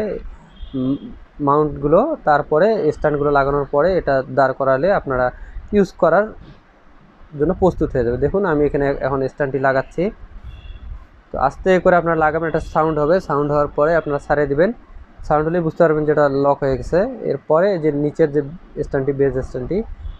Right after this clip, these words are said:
একবারে নিচের, সেই স্ট্যান্ডটি লাগানোর পরে আমরা এখন লাগাবো। এবং এই মনিটরটির বর্তমান বাজার মূল্য হচ্ছে দশ হাজার নয়শো টাকা, দশ হাজার নয়শো টাকা হলে মূল্য। তো ধন্যবাদ বন্ধুরা চমৎকার ভিডিওটি আগ্রহ সহকারে শেষ পর্যন্ত দেখার জন্য, অধীর আগ্রহে আপ-, দেখার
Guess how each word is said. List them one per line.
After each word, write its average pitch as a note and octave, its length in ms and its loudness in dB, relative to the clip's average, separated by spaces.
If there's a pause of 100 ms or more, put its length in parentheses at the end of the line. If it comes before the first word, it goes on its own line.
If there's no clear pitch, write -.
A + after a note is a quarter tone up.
একবারে C3+ 300 0
নিচের, D3+ 300 0
সেই D3+ 200 0
স্ট্যান্ডটি C#3 340 -6
লাগানোর D#3 380 2 (120)
পরে F3 280 6
আমরা D3 160 0
এখন C#3 120 0
লাগাবো। C#3 180 0 (520)
এবং D3 200 4
এই D#3+ 140 6
মনিটরটির G#3+ 500 4
বর্তমান F#3 320 2 (120)
বাজার E3 300 2
মূল্য E3+ 160 4 (120)
হচ্ছে - 260 -2 (520)
দশ D3+ 180 4
হাজার D#3 180 2 (120)
নয়শো D3 340 2
টাকা, - 180 -6 (400)
দশ C#3 140 2
হাজার D3 180 2
নয়শো D3+ 260 2
টাকা D3 180 0
হলে D#3+ 200 2
মূল্য। C3 140 -2 (300)
তো D#3+ 60 4 (100)
ধন্যবাদ A3 400 6
বন্ধুরা A3 280 6 (180)
চমৎকার G3 540 4 (140)
ভিডিওটি F#3 360 4 (340)
আগ্রহ E3 220 2 (120)
সহকারে E3 380 2
শেষ D#3 160 -2
পর্যন্ত D#3 260 -2 (160)
দেখার E3+ 260 2
জন্য, E3+ 160 2 (560)
অধীর F3+ 280 4 (100)
আগ্রহে E3 420 4
আপ-, D#3 120 -2 (120)
দেখার C#3+ 220 2